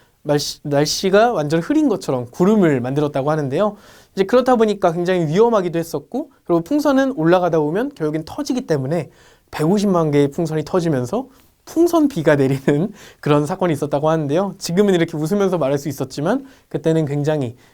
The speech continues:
심하게, 네, 심각한 상황이었기 때문에 이제 풍선으로 하는 그런 행사는 만 개 이상 띄우는 게 금지됐다고 합니다.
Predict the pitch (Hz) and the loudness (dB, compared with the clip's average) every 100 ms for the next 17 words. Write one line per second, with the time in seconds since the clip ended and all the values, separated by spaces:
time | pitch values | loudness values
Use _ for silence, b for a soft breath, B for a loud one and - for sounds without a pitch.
0 | _ - 247 226 170 147 131 113 127 127 | _ -2 0 2 2 0 -2 -6 -4 -4
1 | 123 240 247 240 202 185 165 120 - 131 | -4 -2 -2 0 0 0 -2 -4 -8 -8
2 | 131 120 151 254 B B B 131 156 190 | -6 -4 -2 -2 B B B -2 0 0
3 | - 262 262 233 190 160 196 269 262 139 | -2 0 2 2 2 2 0 -4 -6 -4
4 | 151 170 160 175 277 180 127 170 196 165 | -4 -4 -2 -2 -4 -4 -4 -2 -2 -2
5 | 156 151 135 127 143 147 156 165 180 131 | -4 -4 -4 -4 -6 -4 -4 0 -2 -2
6 | 123 127 135 120 117 | -4 -4 -6 -8 -10